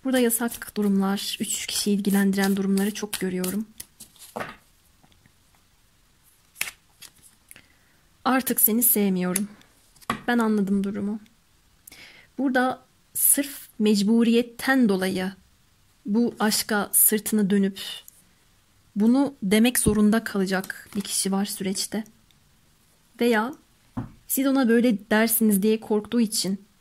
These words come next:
kaybetme korkusuna çok düştüğü için iletişim konusunda adım atmayı ne kadar istese de yapamayacak bir insan görüyorum.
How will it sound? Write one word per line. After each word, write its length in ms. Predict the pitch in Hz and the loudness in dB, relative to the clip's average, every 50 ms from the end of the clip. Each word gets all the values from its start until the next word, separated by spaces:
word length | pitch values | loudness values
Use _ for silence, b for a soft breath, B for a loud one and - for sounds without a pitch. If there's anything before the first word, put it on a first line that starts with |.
| _ _ _ - | _ _ _ -8
kaybetme 460 | - 208 208 208 214 208 208 - 220 | -4 -2 0 0 0 -2 -2 -4 -8
korkusuna 680 | 220 - 208 202 202 - - - 202 202 196 196 196 - b b b b b b b b b - | -4 -4 -4 -4 -4 -4 -4 -2 -2 -2 -2 -2 -4 -8 b b b b b b b b b -4
çok 240 | - 240 240 - - | -4 -4 -4 -2 -2
düştüğü 300 | 208 202 - - 226 233 | -2 -2 -2 0 2 2
için 480 | 226 202 - - - 220 262 269 - _ _ _ _ _ _ _ _ _ _ _ _ _ _ _ - | 2 2 0 -2 -2 -2 -4 -4 -8 _ _ _ _ _ _ _ _ _ _ _ _ _ _ _ 2
iletişim 460 | - 208 190 175 - - - - 254 247 | 2 4 4 4 2 -2 -2 0 0 0
konusunda 680 | - - 226 202 202 - - 170 190 196 190 - - | 0 0 0 0 0 -2 -2 -2 -2 -2 -2 -2 -2
adım 340 | 190 185 196 196 208 233 - - | 0 2 2 0 0 -2 -6 -6
atmayı 600 | - 185 185 - - 196 190 190 196 190 190 185 - - _ _ _ _ _ _ - | -6 -6 -4 -2 0 0 2 2 2 2 0 -4 -8 -14 _ _ _ _ _ _ 0
ne 100 | 214 208 | 0 0
kadar 280 | 208 - 208 196 190 185 | 0 0 -2 0 -2 -2
istese 420 | - 190 - - 190 196 - 196 | 0 -2 -2 -2 0 -2 -2 -2
de 180 | 190 196 185 202 214 | -2 -4 -4 -2 -2
yapamayacak 640 | 196 196 196 208 196 196 190 190 196 185 185 - - | -4 -4 -2 -2 0 0 0 0 -2 -6 -6 -6 -4
bir 60 | 196 | -4
insan 380 | 190 190 190 - 196 196 190 | -2 -2 -2 -4 -4 -4 -6
görüyorum. 480 | 196 190 185 202 196 196 190 185 196 | -6 -6 -6 -6 -6 -6 -6 -8 -10